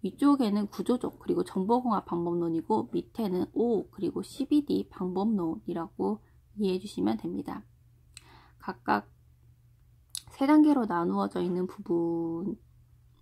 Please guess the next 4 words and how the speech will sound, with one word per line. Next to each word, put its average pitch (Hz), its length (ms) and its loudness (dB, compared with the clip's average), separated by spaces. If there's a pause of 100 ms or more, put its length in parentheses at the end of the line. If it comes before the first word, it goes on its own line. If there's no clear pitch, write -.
(680)
있고 220 480 -4 (100)
이 185 160 0
각 - 360 -4
시점별로 240 960 2